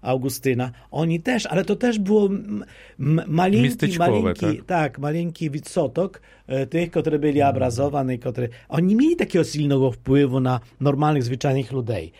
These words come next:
Speaker 1: A protestanty byli tymi, którzy, <clears throat> e, mieli dobre, dobre obrazowanie,
Speaker 2: Studie, tak.
Speaker 1: studia, bo-, bo-, przede wszystkim biblijne,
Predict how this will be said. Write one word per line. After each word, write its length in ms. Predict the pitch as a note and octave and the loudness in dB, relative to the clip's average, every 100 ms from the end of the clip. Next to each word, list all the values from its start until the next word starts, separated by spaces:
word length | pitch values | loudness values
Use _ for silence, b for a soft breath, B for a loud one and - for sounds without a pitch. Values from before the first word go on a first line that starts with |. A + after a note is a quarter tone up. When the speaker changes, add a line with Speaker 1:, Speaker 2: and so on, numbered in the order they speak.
| B B B | B B B
Speaker 1:
A 240 | - F3 A#3 | -2 0 0
protestanty 720 | - G3+ A3+ D#3+ F#3+ G#3+ G#3 | 0 0 0 -2 -2 -2 0
byli 220 | G#3+ E3+ | 0 0
tymi, 360 | D#3+ C3+ D#3 G#3 | -2 -2 -2 -2
którzy, 400 | D#3 A2+ C#3+ - _ - | -4 -2 -2 -2 _ -2
<clears throat> 500 | D3 F3 B2+ - A#2 | 2 2 0 -6 -4
e, 200 | A#2+ A#2+ A#2 B B B2 | -2 -2 -6 B B -2
mieli 360 | E3 F3+ C#3+ | 0 2 0
dobre, 480 | A#2+ D#3+ C#3+ C#3 C3 | 0 0 2 0 -2
dobre 560 | A#2 A#2+ D3 C3+ B2+ - | -8 -6 -4 -2 -4 -4
obrazowanie, 600 | C3+ C3 B2+ A#2 G2+ G#2 G2+ | -6 -4 0 0 2 0 0
Speaker 2:
Studie, 120 | G#2+ | -2
tak. 400 | G2+ A3+ G#3 - | -4 -4 -10 -10
Speaker 1:
studia, 500 | - A#2+ G#2+ C3+ F3+ B B - | -4 -4 -4 -6 -8 B B -8
bo-, 240 | A#2 C#3 | -2 -2
bo-, 300 | B2 C3 C3+ B2 C3 B2 | 0 0 0 -4 -6 -4
przede 160 | C#3 B2+ | -2 -2
wszystkim 420 | - - C#3 B2 | -2 -4 -4 -4
biblijne, 840 | B2 B2 C3+ B2 A#2 G#2 B2+ G#3+ | -4 -4 -2 0 0 0 -2 -6